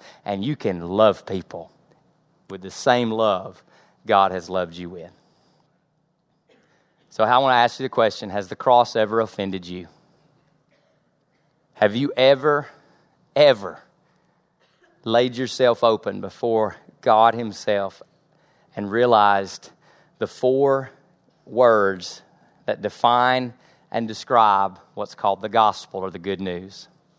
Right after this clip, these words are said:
It's this, "Jesus in my place.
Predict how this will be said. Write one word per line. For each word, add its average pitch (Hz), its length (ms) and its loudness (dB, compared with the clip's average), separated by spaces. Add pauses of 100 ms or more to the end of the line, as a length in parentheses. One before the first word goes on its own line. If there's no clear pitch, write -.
(340)
It's - 120 -20
this, 113 460 -2 (920)
"Jesus 135 760 0 (840)
in 120 460 2 (160)
my 113 160 2
place. - 640 -6